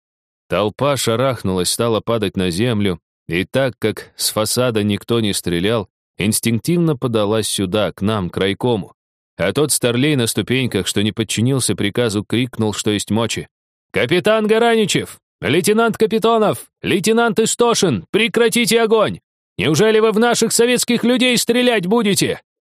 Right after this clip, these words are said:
Генерал на балконе весь побагровел от такого открытого неподчинения приказу и, казалось, сейчас лопнет от ярости. Его подчинённый полковник лапнул кобуру и стал вытаскивать свой Макаров.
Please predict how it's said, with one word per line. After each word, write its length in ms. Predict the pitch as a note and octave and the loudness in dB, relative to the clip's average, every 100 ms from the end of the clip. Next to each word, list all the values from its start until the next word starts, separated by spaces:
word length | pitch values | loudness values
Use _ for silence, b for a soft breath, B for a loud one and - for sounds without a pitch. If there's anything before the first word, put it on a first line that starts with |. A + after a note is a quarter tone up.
| _ _ _ _ | _ _ _ _
Генерал 460 | - E2+ F#2 G2+ G#2+ | -6 -2 0 2 0
на 100 | G2 | 0
балконе 440 | F#2+ F#2+ G#2 G2+ | 0 0 0 0
весь 220 | F2+ G2 - | 0 -2 -2
побагровел 600 | F#2 F#2 F#2+ F#2+ G#2 F#2+ | -4 -2 0 0 0 0
от 140 | F2 | -2
такого 380 | F2 - G2+ F#2+ | -6 -2 0 0
открытого 500 | - F#2+ G#2+ G2 F#2+ | -2 -2 -2 -2 -2
неподчинения 720 | F#2+ F#2+ F2 - F#2+ G2 F#2+ | -2 -4 -4 -2 -2 0 -2
приказу 500 | F2+ F#2 G2+ G#2 F2+ | -2 -4 0 -2 0
и, 80 | F2+ | -2
казалось, 580 | - E2+ G2+ A2+ F#2+ - - | -2 -2 -2 -2 -4 -6 -8
сейчас 420 | - F2+ A2 - | -6 -2 -2 -2
лопнет 520 | F#2 G#2 A#2 G#2+ G2 | -2 0 -2 -2 -2
от 120 | G2 F#2 | -2 0
ярости. 560 | F#2 E2 - - - _ _ _ C#2+ | -2 -2 -6 -10 -12 _ _ _ -4
Его 180 | G2 B2 | -2 0
подчинённый 720 | A#2+ - A2+ A#2+ C3 B2 A2 | -4 -2 -2 0 0 0 -2
полковник 720 | A2+ A2+ B2+ A2+ A2+ G2 - | -2 -2 -2 0 -2 -4 -6
лапнул 540 | F2+ A#2+ B2+ G#2+ G#2 | -2 -2 -2 -2 -4
кобуру 420 | - G#2 A2 B2+ - | -2 -2 0 -2 -4
и 100 | G2+ | -6
стал 300 | - B2 G#2+ | -2 -2 -2
вытаскивать 560 | G#2 B2 A#2 - G#2 - | -2 -2 -2 -2 -4 -4
свой 240 | G2+ A2 | -2 -2
Макаров. 580 | G#2 G2+ A#2+ G#2 - | -2 -2 -2 -2 -6